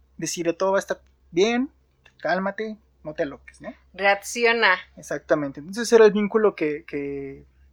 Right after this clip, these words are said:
Speaker 1: hacía que ella se tranquilizara. Un día, los papás tuvieron que irse a una cena muy importante y, eh, dejaron a la niña, ¿no?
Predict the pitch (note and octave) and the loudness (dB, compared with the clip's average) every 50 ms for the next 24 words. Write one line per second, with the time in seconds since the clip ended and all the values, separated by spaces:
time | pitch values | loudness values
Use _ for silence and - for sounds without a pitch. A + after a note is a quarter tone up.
0 | _ _ _ _ - - - D3+ - - E3 F3 - - F#3+ F3 F3 E3+ F#3 F#3 | _ _ _ _ -18 -10 -10 -8 -4 -2 -2 -2 0 0 0 2 2 2 0 -2
1 | - - D#3 C#3+ C#3+ - C#3+ C#3 C#3 - - D#3+ D#3+ - A#3 A#3+ A3+ - _ _ | -2 -4 -8 -8 -8 -10 -12 -12 -12 -14 -14 -12 -6 -2 -2 -2 -2 -4 _ _
2 | _ _ _ _ _ _ _ _ _ _ _ _ _ _ _ _ _ _ _ _ | _ _ _ _ _ _ _ _ _ _ _ _ _ _ _ _ _ _ _ _
3 | _ _ _ _ _ _ _ _ _ _ _ _ _ _ _ _ - G#3+ G#3+ A3+ | _ _ _ _ _ _ _ _ _ _ _ _ _ _ _ _ -6 0 2 2
4 | B3 B3 A#3+ C4+ B3+ G#3 F3+ G3 A3 - _ _ _ _ _ _ _ _ _ _ | 4 4 6 8 10 10 10 8 4 -2 _ _ _ _ _ _ _ _ _ _
5 | _ _ _ - - - _ _ _ _ _ _ - E3 D#3 - - D3 - F3 | _ _ _ -18 -18 -18 _ _ _ _ _ _ -2 -2 -2 -2 -2 0 0 0
6 | E3 - G3+ F#3 F3+ F3+ F3+ E3+ E3+ D#3 D3+ E3 E3 - F3+ D#3+ D#3 D#3 D#3 - | 0 2 0 2 2 2 0 0 0 0 0 0 0 2 4 4 4 2 0 -4
7 | - E3 D#3 D3+ D#3 D#3 D#3+ D#3 - - F#3+ G3 - A3+ G#3 F#3+ - F3+ G3 A#3+ | -2 -2 -2 -2 -2 -4 -8 -10 -10 -10 -8 -2 0 0 0 0 -2 -6 -8 -8
8 | _ _ _ _ _ _ _ _ _ _ _ _ _ _ _ _ _ - F3+ F#3+ | _ _ _ _ _ _ _ _ _ _ _ _ _ _ _ _ _ -6 -4 -2
9 | G#3+ A3+ A#3 A#3+ A#3+ A3 - - E3+ E3 E3 D#3+ D#3 D#3 D3+ D3+ D3+ D3 C#3+ C#3 | 0 0 0 0 -2 -2 -2 0 2 2 2 2 0 0 0 0 -2 -2 -2 -4
10 | C#3 _ _ _ _ _ _ _ - - - - _ _ _ _ _ - E3+ - | -6 _ _ _ _ _ _ _ -20 -20 -20 -20 _ _ _ _ _ -6 0 4
11 | F#3 F3+ G3 F#3+ E3+ D3 C#3+ C#3+ D3 D3 D3 C#3+ C3+ C3 C#3 E3+ A#3+ - | 6 6 8 8 6 4 4 2 0 -2 -2 -2 -4 -4 -4 -4 -6 -8